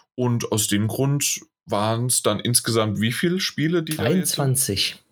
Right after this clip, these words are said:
Speaker 1: dreiundzwanzig plus
Speaker 2: Zweiundzwanzig.
Speaker 1: wahrscheinlich, zweiundzwanzig?
Speaker 2: Ja.
Speaker 1: Äh, plus wahrscheinlich auch noch die, die so kurz gezeigt worden
Speaker 2: Nee,
Speaker 1: sind,
Speaker 2: die hab
Speaker 1: oder?
Speaker 2: ich nicht gezählt.
Speaker 1: Ah, okay.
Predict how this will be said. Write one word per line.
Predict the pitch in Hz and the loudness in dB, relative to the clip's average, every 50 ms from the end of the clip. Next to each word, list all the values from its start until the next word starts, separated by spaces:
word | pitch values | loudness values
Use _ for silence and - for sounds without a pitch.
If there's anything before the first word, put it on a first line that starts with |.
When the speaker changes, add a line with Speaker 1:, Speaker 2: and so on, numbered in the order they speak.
| _ _ _ - | _ _ _ -6
Speaker 1:
dreiundzwanzig | - - 117 135 143 - - 123 120 120 - 113 104 - | -2 0 0 0 0 0 0 0 0 0 0 -2 -2 0
plus | |
Speaker 2:
Zweiundzwanzig. | - 120 127 131 - 156 131 104 101 | 2 2 2 2 0 0 0 0 0
Speaker 1:
wahrscheinlich, | - 120 101 - - - _ | 0 0 -2 -2 -6 -8 _
zweiundzwanzig? | - - - 147 165 165 - 120 104 107 107 139 156 - - - - | -6 -4 -2 0 0 0 0 0 0 0 -2 -2 -4 -6 -6 -2 -2
Speaker 2:
Ja. | 135 - - - - - | -2 -2 -2 -6 -12 -6
Speaker 1:
Äh, | - 117 117 120 117 | -2 0 0 0 0
plus | 120 - 143 156 156 - - 139 | -2 -2 -2 0 0 0 0 0
wahrscheinlich | 131 131 - 135 135 135 127 | 0 0 0 0 0 0 0
auch | 107 | 0
noch | 131 127 | 0 0
die, | - - 139 139 | 0 0 0 0
die | 123 135 131 131 | 0 0 0 0
so | 123 127 120 | 0 0 -2
kurz | - - 180 185 - | 0 0 0 0 0
gezeigt | - 202 190 - 185 180 170 - | -2 -2 0 0 0 0 0 0
worden | 170 170 165 165 | 0 0 0 2
Speaker 2:
Nee, | 170 190 | 2 2
Speaker 1:
sind, | 190 165 | 2 2
Speaker 2:
die | 175 156 | 2 0
hab | 156 | 0
Speaker 1:
oder? | 147 120 | 0 -2
Speaker 2:
ich | - | -4
nicht | - - | -4 -4
gezählt. | 127 123 - - 110 107 | -4 -2 -2 -2 0 0
Speaker 1:
Ah, | 123 131 127 120 | 2 0 0 0
okay. | 120 120 - 131 | -2 -2 -4 -6